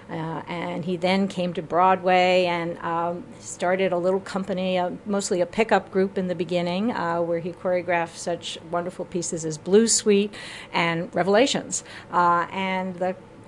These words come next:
he, um, his style of dance, he has a,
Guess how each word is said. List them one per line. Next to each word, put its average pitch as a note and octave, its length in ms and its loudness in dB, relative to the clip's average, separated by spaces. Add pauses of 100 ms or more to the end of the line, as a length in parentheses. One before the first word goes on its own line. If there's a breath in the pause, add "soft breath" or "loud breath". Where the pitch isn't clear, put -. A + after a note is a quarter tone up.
(180)
he, F3+ 380 -2
um, F3 340 0 (600 loud breath)
his G#3 140 -2
style C4+ 560 4
of B3+ 160 -2
dance, - 540 -6
he - 340 -4
has G3+ 260 0
a, F3 220 -4